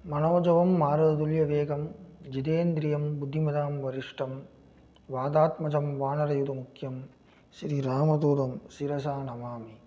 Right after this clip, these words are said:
மெஜஸ்டிக் அஸ்ட்ராலஜிக்கல் சென்டர் YouTube சேனல் வழியா உங்களை பார்க்கறதுல ரொம்ப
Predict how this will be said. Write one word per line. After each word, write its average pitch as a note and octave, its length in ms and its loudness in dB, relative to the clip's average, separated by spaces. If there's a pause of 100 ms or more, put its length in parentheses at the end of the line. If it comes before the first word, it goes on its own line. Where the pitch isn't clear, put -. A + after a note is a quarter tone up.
(2250)
மெஜஸ்டிக் F#3 520 2
அஸ்ட்ராலஜிக்கல் D#3 680 2
சென்டர் C3+ 360 -4 (340)
YouTube F3 380 2
சேனல் D3+ 300 0
வழியா C#3 280 -2 (160)
உங்களை E3 240 4 (120)
பார்க்கறதுல C#3 520 -2 (1040)
ரொம்ப D3 200 0